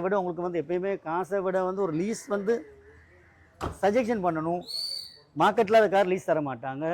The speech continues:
இதுக்கு பதினெட்டு ரூபா வரைக்கும் லீஸ் எடுத்து தரலாம், கம்பெனி லீஸ் எடுத்து தரலாம். அப்ப அதாவது ஒரு லீஸ் கம்பெனி வந்து உங்களுக்கு பதினெட்டு லட்ச ரூபா கொடுக்குறேன்னா என்ன அர்த்தம்?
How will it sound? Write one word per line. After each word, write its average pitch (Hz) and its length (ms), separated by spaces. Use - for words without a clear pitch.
இதுக்கு 147 220
பதினெட்டு 180 300
ரூபா 202 140
வரைக்கும் 185 240
லீஸ் 180 160
எடுத்து 139 180
தரலாம், 135 280
கம்பெனி 151 280
லீஸ் 151 160
எடுத்து 127 180
தரலாம். 135 280
அப்ப 185 120
அதாவது 208 340
ஒரு 175 140
லீஸ் 226 240
கம்பெனி 220 320
வந்து 208 260
உங்களுக்கு 202 340
பதினெட்டு 196 320
லட்ச 180 240
ரூபா 190 180
கொடுக்குறேன்னா 196 460
என்ன 185 160
அர்த்தம்? 180 240